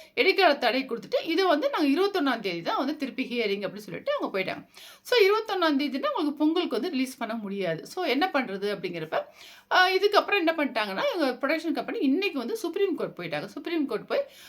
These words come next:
அங்க வந்து கேஸ் வந்து ஃபைல் பண்ணிட்டாங்க. பண்ணிட்டு பெட்டிஷன் போட்டுட்டு இதை வந்து அவசர கால இதுவா வந்து விசா-, மண்டே வந்து விசாரிக்கணும் அப்படின்னு சொல்லி ஒரு வச்சிருக்கிறாங்க, ஒரு அவங்க சொல்லியிருக்கிறாங்க. So அவங்க வந்து, அ, சுப்ரீம் கோர்ட்ல வந்து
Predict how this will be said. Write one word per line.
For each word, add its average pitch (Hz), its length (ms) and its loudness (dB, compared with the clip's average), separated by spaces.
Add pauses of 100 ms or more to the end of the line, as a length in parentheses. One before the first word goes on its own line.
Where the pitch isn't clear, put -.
(140)
அங்க 330 240 4
வந்து 285 280 2
கேஸ் 277 260 -2
வந்து 302 240 -10
ஃபைல் 214 220 2
பண்ணிட்டாங்க. - 560 -6 (140)
பண்ணிட்டு 277 360 -2
பெட்டிஷன் 247 400 -8
போட்டுட்டு 208 280 -4 (460)
இதை 370 220 4
வந்து 370 260 2
அவசர 440 460 0
கால 269 380 2
இதுவா 226 280 0
வந்து 285 220 -2
விசா-, 262 260 -2
மண்டே 262 400 4
வந்து 247 180 -2
விசாரிக்கணும் 202 640 -2
அப்படின்னு 196 140 -2
சொல்லி 214 260 -4
ஒரு 240 500 2
வச்சிருக்கிறாங்க, 190 480 -4
ஒரு 170 400 -6 (340)
அவங்க 226 400 4
சொல்லியிருக்கிறாங்க. 269 580 2
So 349 300 2
அவங்க 247 160 2
வந்து, 254 240 0
அ, 208 420 0
சுப்ரீம் 254 280 -8 (140)
கோர்ட்ல 208 220 -4
வந்து 196 260 -4